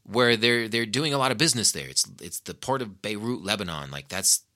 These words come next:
a lot of shit is moving through there. That's prime real estate. Why would you just have a pile of shit there, which is essentially what ammonium nitrate is, right?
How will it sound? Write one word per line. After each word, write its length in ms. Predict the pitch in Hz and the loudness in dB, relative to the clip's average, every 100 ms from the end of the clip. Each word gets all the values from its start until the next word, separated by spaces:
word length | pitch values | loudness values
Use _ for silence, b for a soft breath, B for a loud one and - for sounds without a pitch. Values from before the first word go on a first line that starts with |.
| _ - | _ -6
a 80 | |
lot 200 | 92 147 | 2 4
of 80 | 151 | 6
shit 260 | - 170 127 | 8 6 4
is 160 | 110 | 0
moving 240 | 123 143 120 | -2 -2 -2
through 160 | 101 | -4
there. 120 | 90 95 | -2 2
That's 180 | 175 | 2
prime 320 | - 175 170 170 | 2 4 4 4
real 160 | 214 | 4
estate. 300 | - - 98 | 4 4 2
Why 180 | 92 165 | 6 6
would 120 | 185 | 6
you 80 | 160 | 2
just 200 | 175 - | 2 2
have 120 | 160 | 2
a 60 | 143 | 0
pile 400 | - 165 175 143 | 2 6 6 6
of 80 | 113 | 8
shit 380 | - 240 226 | 8 8 4
there, 340 | 127 113 123 147 B B B B _ | 4 4 4 0 B B B B _
which 120 | 104 | -2
is 140 | 101 101 | 0 4
essentially 400 | - 143 123 117 | 4 4 2 2
what 120 | 113 | 0
ammonium 480 | 104 98 120 123 107 | 0 -2 -2 -2 -2
nitrate 360 | 113 - 104 | -2 0 0
is, 260 | 131 117 104 | 2 2 0
right? 280 | 90 131 | 0 -2